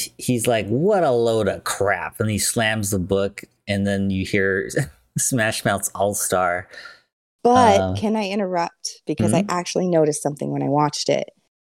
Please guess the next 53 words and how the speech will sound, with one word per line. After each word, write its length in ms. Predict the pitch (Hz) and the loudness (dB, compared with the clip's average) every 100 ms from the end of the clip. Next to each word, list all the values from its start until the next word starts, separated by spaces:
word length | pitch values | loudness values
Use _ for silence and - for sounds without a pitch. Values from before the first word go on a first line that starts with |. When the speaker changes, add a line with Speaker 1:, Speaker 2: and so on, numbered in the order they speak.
| - | 0
Speaker 2:
Not 160 | 180 | 4
only 220 | 214 220 196 | 6 4 4
does 160 | 185 | 2
he 80 | 185 | 0
slam 320 | 170 185 180 | -4 -2 -2
the 80 | 165 | -2
book, 280 | - 151 139 | 4 4 4
but 80 | - | -4
he 140 | - | -4
rips 280 | 160 170 185 | 2 4 4
a 60 | 170 | 0
page 320 | 185 185 180 | 2 2 4
out, 300 | 139 135 135 | 2 0 -2
and 260 | - 156 156 | -2 0 0
you 60 | |
can 140 | 165 170 | 0 -2
only 260 | 175 214 | 0 0
assume 320 | 226 - 180 196 | 0 0 0 0
that 100 | 175 | -2
he's 240 | 175 165 | -4 2
literally 520 | 151 156 175 196 147 | 4 4 6 6 6
Speaker 1:
<laughs> 20 | |
Speaker 2:
wiping 380 | 139 135 135 151 | 6 6 6 4
his 100 | 143 | 6
ass 240 | 139 127 247 453 | 6 4 4 0
with 120 | - | 2
that 180 | - 392 | 2 4
Speaker 1:
He 60 | |
Speaker 2:
page. 360 | 370 - 220 240 | 4 4 4 2
Speaker 1:
is. 200 | 214 208 - - | 0 -2 -4 -2
Speaker 2:
And 140 | 175 226 | 2 4
Speaker 1:
He 120 | 226 | 4
Speaker 2:
then 260 | 185 175 175 | 6 6 6
the 60 | |
Speaker 1:
is. 140 | 147 - | 4 0
Speaker 2:
stroke, 360 | - - 135 - - | -2 -2 -4 -6 -8
then 200 | 175 175 | -8 -4
everything 440 | 147 151 147 143 135 - | -4 -2 -6 -6 -12 -6
Speaker 1:
Oh 300 | - 107 95 | -2 0 2
Speaker 2:
starts. 60 | 90 | 2
Speaker 1:
my 200 | 80 92 | 0 0
God, 280 | - 76 | 0 0
that's 280 | 87 98 - | 0 -2 -2
true. 120 | - 180 | 0 4
Speaker 2:
I 120 | 165 | 6
only 220 | 185 196 | 4 0
just 420 | 180 180 170 - | 0 2 2 0
realized 520 | 170 170 151 143 139 - | -4 -4 -2 -4 -6 -6
that 300 | 135 131 - _ _ _ _ _ _ - | -8 -8 -12 _ _ _ _ _ _ -6
as 200 | 143 143 | -4 -2
I 80 | |
watched 420 | 139 135 123 - - | -4 -4 -6 -6 -6
it 160 | - | -6